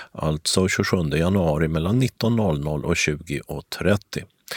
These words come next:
Agneta Berliner från Svenska kommittén mot antisemitism föreläser och berättar om förintelseöverlevaren Livia Frenkels historia.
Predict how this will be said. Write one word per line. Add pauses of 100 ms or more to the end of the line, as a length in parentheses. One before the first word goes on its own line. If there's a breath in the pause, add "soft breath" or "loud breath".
(300 loud breath)
Agneta
Berliner
från
Svenska
kommittén
mot
antisemitism
föreläser
och
berättar
om
förintelseöverlevaren
Livia
Frenkels
historia.